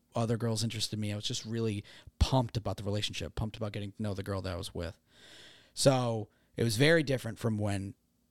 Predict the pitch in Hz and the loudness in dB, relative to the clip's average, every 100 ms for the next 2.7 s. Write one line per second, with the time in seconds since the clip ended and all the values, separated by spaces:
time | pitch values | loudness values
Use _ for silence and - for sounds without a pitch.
0 | 110 110 120 - 107 - 151 160 143 110 | -4 4 4 4 -4 6 8 8 6 2
1 | - - 117 101 95 98 98 98 _ _ | -4 0 0 0 -2 -2 -2 -6 _ _
2 | _ _ 107 120 98 - | _ _ 0 2 2 0